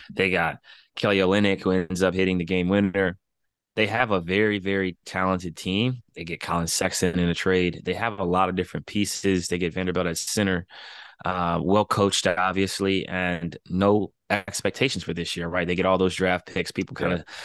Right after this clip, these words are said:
Speaker 1: you know, joke and say that they're in the running for Vic, um, the, the kid out of France, who's a surefire first pick in the draft. And then they come out, win two games in a row, beat us for the third time, uh, for the third win of the season in overtime in a, in a, you know,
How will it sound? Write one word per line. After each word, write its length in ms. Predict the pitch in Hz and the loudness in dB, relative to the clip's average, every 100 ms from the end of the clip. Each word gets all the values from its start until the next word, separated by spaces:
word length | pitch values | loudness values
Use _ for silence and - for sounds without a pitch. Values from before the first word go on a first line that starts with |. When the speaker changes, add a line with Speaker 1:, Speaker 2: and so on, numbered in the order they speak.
| - - | -16 0
Speaker 1:
you 80 | 101 | 2
know, 80 | |
joke 300 | 90 98 95 | 4 6 4
and 100 | 92 | 4
say 120 | - 90 | 2 2
that 100 | 85 | 4
they're 180 | 90 82 | 2 2
in 80 | 90 | 0
the 80 | 90 | 2
running 220 | 92 90 | 2 2
for 180 | - 85 | -2 0
Vic, 340 | 87 90 - | 2 0 -2
um, 600 | 85 82 87 87 85 82 - | -6 -2 -2 0 -2 -6 -8
the, 260 | - 82 - _ _ | -4 -4 -6 _ _
the 100 | - | -6
kid 220 | 87 95 | 0 2
out 160 | 90 85 | 4 2
of 80 | 82 | -2
France, 540 | - 104 98 85 - | -2 0 0 -2 -4
who's 400 | 92 87 85 - _ _ - - | -2 -2 -2 -8 _ _ -20 -6
a 100 | - | -2
surefire 640 | 92 - 98 - 92 90 76 _ _ _ - | 2 4 2 2 0 0 -4 _ _ _ -8
first 280 | - 90 | -4 -4
pick 180 | - 87 | -2 -4
in 60 | 85 | -4
the 80 | 85 | -6
draft. 400 | 85 92 107 90 | -2 0 0 -2
And 140 | 85 | -6
then 100 | 87 | -2
they 140 | 90 | -2
come 240 | 95 - 92 | 0 -2 0
out, 260 | 107 107 - - - - - | 0 0 -4 -18 -20 -20 -10
win 160 | 95 90 | -4 -4
two 180 | - 98 | 0 0
games 280 | 95 92 | 2 0
in 80 | 95 | 0
a 20 | |
row, 300 | 90 85 92 | 0 0 -2
beat 180 | 87 92 | 0 0
us 140 | 92 - | 0 0
for 100 | 90 | -4
the 60 | |
third 320 | 85 95 98 | 0 2 0
time, 280 | - 90 90 - | -2 -4 -4 -4
uh, 140 | 90 | -6
for 120 | 85 | -4
the 120 | 90 87 | -4 0
third 240 | 92 90 | 2 2
win 260 | 90 82 87 | 2 0 -4
of 60 | |
the 80 | 85 | -4
season 500 | - 117 101 90 87 90 | -2 0 2 0 -4 -4
in 160 | 92 | -2
overtime 560 | 92 98 101 - 87 85 | 0 2 0 -2 0 0
in 80 | 85 | -2
a, 60 | |
in 120 | 76 | -2
a, 180 | 87 82 - _ _ _ | -2 -4 -8 _ _ _
you 120 | - | -8
know, 180 | 87 - | -6 -6